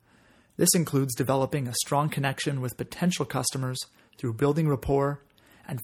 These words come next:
following up with them regarding their purchase product and experience. Seems simple? Probably. Does it sound like common sense? Maybe. However, the execution rate amongst businesses is very low.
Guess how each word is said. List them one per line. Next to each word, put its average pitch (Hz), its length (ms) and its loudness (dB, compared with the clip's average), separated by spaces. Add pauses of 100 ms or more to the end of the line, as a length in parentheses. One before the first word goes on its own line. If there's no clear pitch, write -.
following 170 380 4
up 160 160 0
with 131 160 2
them 131 180 -2
regarding 127 420 -2
their 127 100 -6
purchase 160 400 -2
product 135 480 -2 (340)
and - 160 -4
experience. - 500 -6 (840)
Seems 160 380 2
simple? 220 420 0 (560)
Probably. 131 560 0 (640)
Does - 140 -4
it - 160 -2
sound 156 240 4
like 143 160 0
common 143 340 2
sense? 156 400 0 (640)
Maybe. 139 480 2 (640)
However, 160 560 2 (340)
the 143 140 4
execution 170 640 0
rate 135 180 0
amongst 131 380 -2
businesses 143 560 -2 (100)
is 123 140 -4
very 131 340 0
low. 131 360 -2